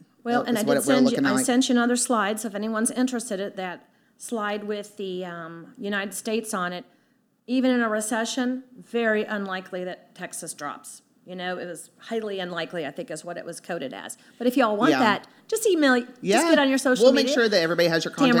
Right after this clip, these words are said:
Speaker 2: contact
Speaker 1: will send it to
Speaker 2: information.
Speaker 1: you. You got it.
Speaker 2: And, and look, we are really insulated here. And I
Speaker 1: Yeah.
Speaker 2: noticed that. So I lived in Arizona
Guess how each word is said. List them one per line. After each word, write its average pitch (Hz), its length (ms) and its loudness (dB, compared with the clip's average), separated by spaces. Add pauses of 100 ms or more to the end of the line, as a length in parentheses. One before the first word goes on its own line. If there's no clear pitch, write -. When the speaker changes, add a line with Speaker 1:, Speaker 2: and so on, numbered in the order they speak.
Speaker 2:
contact 165 120 0
Speaker 1:
will 160 60 0
send - 120 4
it - 20 2
to - 40 2
Speaker 2:
information. 285 260 -2 (240)
Speaker 1:
you. 226 60 -4
You 233 40 -2
got 233 200 2
it. 320 100 8
Speaker 2:
And, 320 120 -2
and 311 180 2
look, 320 240 4
we 302 180 4
are 285 260 8
really 247 340 2
insulated 226 640 2
here. 135 380 -6
And 208 140 4
I 208 140 4
Speaker 1:
Yeah. 320 80 4
Speaker 2:
noticed 220 320 2
that. 190 180 4
So 196 220 4
I 214 180 6
lived 294 220 2
in 220 100 0
Arizona 156 800 2